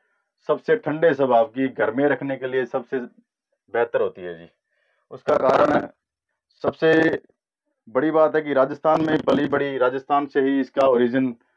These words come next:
पाकिस्तान के, अ, जो बॉर्डर लाइन अपना श्री गंगानगर जिला है लगता है, और साहिवाल का प्रांत है जो पाकिस्तान के साथ ही लगता है जी, तो उसका ओरिजिन वहाँ से हुआ है। और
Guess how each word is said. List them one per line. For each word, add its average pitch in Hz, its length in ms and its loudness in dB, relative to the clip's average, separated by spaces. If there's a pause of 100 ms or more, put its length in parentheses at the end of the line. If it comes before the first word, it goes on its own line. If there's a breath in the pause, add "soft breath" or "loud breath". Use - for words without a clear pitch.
(180)
पाकिस्तान 147 440 -2
के, 147 220 -2 (100)
अ, 120 380 -2
जो 110 260 -6 (300)
बॉर्डर 127 260 2
लाइन 135 200 2
अपना 127 220 -2
श्री 117 180 -8
गंगानगर 131 460 -2
जिला 127 240 0
है 123 180 2
लगता 113 280 -6
है, 117 220 -2 (340)
और 107 380 -4
साहिवाल 131 420 2
का 131 100 0
प्रांत 131 400 -2
है - 80 2
जो 127 160 -4 (920)
पाकिस्तान 139 460 -2
के 135 120 0
साथ 127 300 0
ही 131 40 -4
लगता 117 280 -2
है 95 120 -2
जी, 92 100 -12
तो 120 420 -10
उसका 135 260 -4
ओरिजिन 135 320 0
वहाँ 107 260 0
से 151 100 -6
हुआ 123 260 2
है। 147 80 2
और 139 240 -4